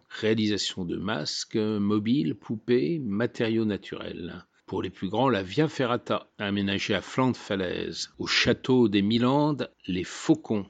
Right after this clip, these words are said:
Spectacle de rapaces, les enfants sont invités à entrer dans les volières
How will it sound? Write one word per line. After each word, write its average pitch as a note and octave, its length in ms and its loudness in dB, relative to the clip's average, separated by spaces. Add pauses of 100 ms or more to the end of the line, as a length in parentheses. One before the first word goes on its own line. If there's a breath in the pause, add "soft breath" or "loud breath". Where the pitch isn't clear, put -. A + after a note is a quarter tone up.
(160)
Spectacle - 840 -2
de F#2 100 -4
rapaces, - 720 -6 (220)
les F2+ 240 -4
enfants G#2 300 -2
sont F2 260 -8
invités F#2 440 -4
à F2+ 60 -6
entrer F#2+ 380 -4
dans - 140 -6
les F2 100 -6
volières G2+ 680 -4